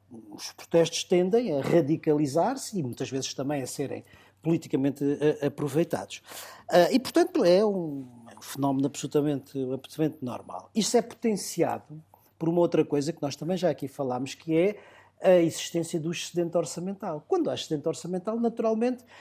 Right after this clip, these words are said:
a lu-, as lutas sindicais e profissionais tendem a dizer, "Bem, então se há excedente orçamental, há possibilidade de aumentar ou de responder às nossas, às nossas reivindicações."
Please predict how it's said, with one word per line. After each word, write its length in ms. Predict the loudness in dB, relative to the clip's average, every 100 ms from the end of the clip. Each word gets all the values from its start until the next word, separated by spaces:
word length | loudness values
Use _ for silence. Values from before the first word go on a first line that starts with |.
| 0
a 60 | 2
lu-, 240 | 4 4
as 220 | 4 2
lutas 520 | 2 2 2 0 -2 -2
sindicais 800 | -4 -4 -2 2 4 4 2 -2
e 320 | -6 -6 -8
profissionais 800 | -12 -16 -12 -6 -2 0 0 -2 -8 -20 0
tendem 260 | 4 6 4
a 40 |
dizer, 160 | 0 2
"Bem, 180 | 2 2
então 280 | -2 -2 -4
se 280 | -4 2 6
há 260 | 6 4 -4
excedente 460 | -12 -4 -2 0
orçamental, 720 | -2 -2 -4 -2 0 0 0 -2
há 140 | -2 -2
possibilidade 800 | -4 -6 -4 -2 0 0 0 -4 -4
de 220 | -2 -2 -10 -12 0
aumentar 600 | 2 2 0 2 4 4
ou 80 |
de 160 | 0 -6
responder 580 | -8 -8 -4 -2 2 2
às 160 | 0
nossas, 460 | -2 -4 -2 -4 -4 -14 -18 -4
às 160 | -2
nossas 300 | 0 0 -2
reivindicações." 880 | 0 0 2 0 -2 -8 -10 -12 -18